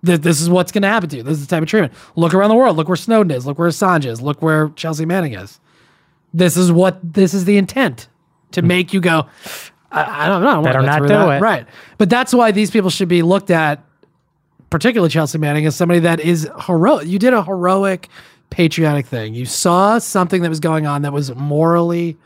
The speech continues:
Speaker 1: wrong.
Speaker 2: And you did something
Speaker 1: And you
Speaker 2: about
Speaker 1: did
Speaker 2: it.
Speaker 1: something about it. And you tried to go up the right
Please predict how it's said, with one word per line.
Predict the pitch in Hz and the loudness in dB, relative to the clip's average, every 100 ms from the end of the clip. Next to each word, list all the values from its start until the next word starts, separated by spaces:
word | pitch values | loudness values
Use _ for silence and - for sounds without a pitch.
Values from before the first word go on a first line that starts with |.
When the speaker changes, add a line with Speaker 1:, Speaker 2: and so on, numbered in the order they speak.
| _ _ - | _ _ -10
Speaker 1:
wrong. | 156 165 147 123 113 123 135 _ | -2 0 0 -4 -6 -6 -10 _
Speaker 2:
And | 151 127 | 0 0
you | |
did | 113 110 | 0 -2
something | - 104 120 | -2 -2 0
Speaker 1:
And | 196 | 2
you | 214 | 4
Speaker 2:
about | 233 | 4
Speaker 1:
did | 247 | 2
Speaker 2:
it. | |
Speaker 1:
something | 208 170 156 | 0 -2 -2
about | 147 139 139 | -4 -4 -4
it. | 147 - - - | -6 -10 -12 0
And | 220 | 2
you | 220 | 4
tried | - 285 359 302 | 2 2 2 0
to | |
go | 214 208 | 2 4
up | 185 185 | 2 2
the | 180 | 2
right | 190 190 190 | 2 2 0